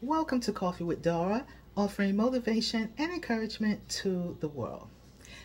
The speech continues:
This Coffee with Dora is based on you.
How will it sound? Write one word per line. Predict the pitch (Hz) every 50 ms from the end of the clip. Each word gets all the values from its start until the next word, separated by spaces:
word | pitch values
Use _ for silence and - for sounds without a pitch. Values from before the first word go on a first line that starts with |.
| - - - -
This | 277 320 339 -
Coffee | - - 254 240 233 - - 202
with | 196 - -
Dora | - 180 180 180 180 180
is | - 151 160 156
based | - - 160 160 170 - - - - -
on | - 160 165 160 156 151 151 151 - - - - - - 123 131
you. | 143 151 113 - - -